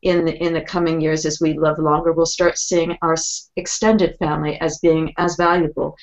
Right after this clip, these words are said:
as our biological families, and often, um, equally, if not more,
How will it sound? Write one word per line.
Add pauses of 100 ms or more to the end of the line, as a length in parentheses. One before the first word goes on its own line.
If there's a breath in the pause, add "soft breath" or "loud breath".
(220 loud breath)
as
our
biological
families, (260 soft breath)
and
often, (400 loud breath)
um, (1300)
equally,
if
not
more,